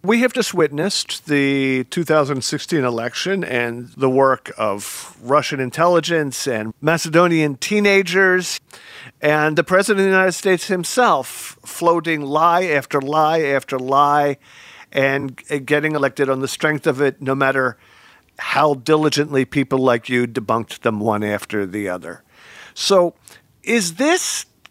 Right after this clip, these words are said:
going to be just a little footnote in the history of America's relationship with Iran? Or are we just witnessing the latest evolution of fakeness influencing political debate?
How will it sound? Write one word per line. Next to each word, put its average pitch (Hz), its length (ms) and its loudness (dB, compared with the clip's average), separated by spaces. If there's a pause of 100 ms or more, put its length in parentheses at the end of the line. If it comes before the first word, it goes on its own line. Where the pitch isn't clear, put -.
going 202 260 4
to 185 140 -6
be 175 260 0
just 165 260 -4
a 170 40 -4
little 156 180 0
footnote 165 680 0
in 151 140 -4
the 143 60 -4
history 160 640 0
of 135 440 -2 (580)
America's 147 520 2
relationship 147 600 0
with 139 280 -4
Iran? 156 600 0 (520)
Or 185 180 4
are 180 140 2
we 247 240 0 (420)
just - 260 -2
witnessing 180 680 0
the 135 240 -6
latest 160 480 0
evolution 147 960 0 (580)
of 160 140 2
fakeness - 960 -2 (1200)
influencing 170 1000 2
political 156 580 2
debate? 120 480 0